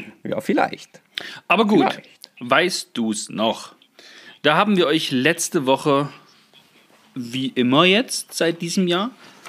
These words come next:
Speaker 2: ein paar Fragen gestellt. Und die Fragen lese ich erst noch mal vor, die richtigen Antworten dazu auch. Und mal gucken,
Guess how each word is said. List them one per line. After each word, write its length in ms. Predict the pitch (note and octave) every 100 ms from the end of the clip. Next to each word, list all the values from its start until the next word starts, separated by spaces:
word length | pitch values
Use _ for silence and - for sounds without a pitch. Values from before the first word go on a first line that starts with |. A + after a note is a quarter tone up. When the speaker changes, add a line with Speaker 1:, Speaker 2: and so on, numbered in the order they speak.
| -
Speaker 2:
ein 60 | -
paar 160 | C#3+
Fragen 480 | A#2 - G#2+ G#2 A2
gestellt. 720 | C3 D3 - E3 A3+ - - _ _ _ - - - - - - - - - - - - - _ _ -
Und 380 | D3+ C3 A#2 -
die 160 | C#3+
Fragen 460 | C3+ C3 C3 D3+ E3+
lese 240 | C#3+ E3+
ich 60 | D#3+
erst 180 | D#3 D#3
noch 80 | D3
mal 180 | C3
vor, 360 | A2+ F#3+ A#3 C#4 - - - - - -
die 140 | C3 B2+
richtigen 460 | C#3 D#3 D#3 D3+
Antworten 600 | G#2 C#3 F3 - D#3 D3+
dazu 360 | B2+ B2+ - A2+
auch. 340 | B2 E3 E3+ - - - - _ _
Und 680 | C#3 C3 B2+ B2 A#2 - - - - - _ _ _ _ -
mal 180 | C#3+ D#3
gucken, 540 | - F#3+ G3 G#3+ G#3